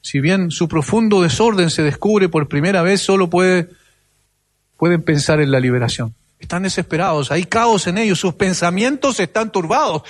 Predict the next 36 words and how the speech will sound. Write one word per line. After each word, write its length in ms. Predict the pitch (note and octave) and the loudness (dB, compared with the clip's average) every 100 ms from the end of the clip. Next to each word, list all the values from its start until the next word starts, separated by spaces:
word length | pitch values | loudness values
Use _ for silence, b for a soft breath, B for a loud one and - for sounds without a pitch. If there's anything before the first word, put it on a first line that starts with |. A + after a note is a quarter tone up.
| B | B
sus 180 | - B3+ | -4 -2
capacidades 1000 | - F#3+ F#3+ E3+ F#3+ A3+ C#4+ D4+ - - _ _ _ _ _ _ | 0 0 0 0 0 2 2 0 -4 -14 _ _ _ _ _ _
han 140 | C#3+ | -4
quedado 260 | C#3+ C#3 C#3 | 0 2 2
en 60 | |
evidencia 500 | C3 B2+ E3+ G3+ C3+ | 2 0 0 0 -2
que 140 | B2 B2+ | -2 -4
no 100 | B2 | -2
son 160 | C#3 | -2
suficientes. 480 | C#3 B2+ B2 F#3 F#3 _ _ _ _ _ _ - | -2 -6 -4 -4 -6 _ _ _ _ _ _ -4
Hermanos, 300 | E3 A#3+ G3+ | 0 2 4
la 160 | F#3 | 2
vida 300 | E3 A3+ F#3+ | 4 2 4
de 140 | D3 C#3+ | 2 2
Dios 320 | E3 G#3 - | 2 2 2
en 100 | D3+ | 0
el 100 | C#3 | 2
hombre 240 | G3+ G#3+ | 2 2
es 140 | F3 F#3 | 2 2
algo 260 | F3 E3+ | 2 0
que 140 | C#3+ C#3+ | 0 -2
crece 340 | E3 F3 - | 0 0 -2
continuamente. 680 | C#3 B2 C3 B2 B2+ B2 C#3+ | -2 -2 -2 -2 -2 -4 -4
La 120 | D#3 | -2
relación 500 | F#3 F#3+ F#3 B3+ D4+ | 0 0 0 -2 -2
con 180 | A3+ G3+ | -2 0
Dios 160 | A#3+ | -2
no 120 | A3 B3+ | 0 -2
es 100 | B3+ | -2
estática, 640 | A#3 C#4+ F4 F#3+ D#3+ C#3+ B B | -2 -2 -2 -4 -4 -4 B B
es 180 | D#3+ F#3 | -4 0
algo 260 | A#3 B3 | 0 0
que 120 | A3 F#3+ | 0 0
va 180 | G3+ | 0
creciendo 560 | A3 G#3 - D#4 C#4+ G3 | 0 -2 -2 -2 -2 -2
consistentemente. 1000 | G3 F3+ E3+ - A#3+ A3+ G#3 A#3 - C#3+ | -2 -4 -4 -4 -4 -2 -2 -4 -4 -8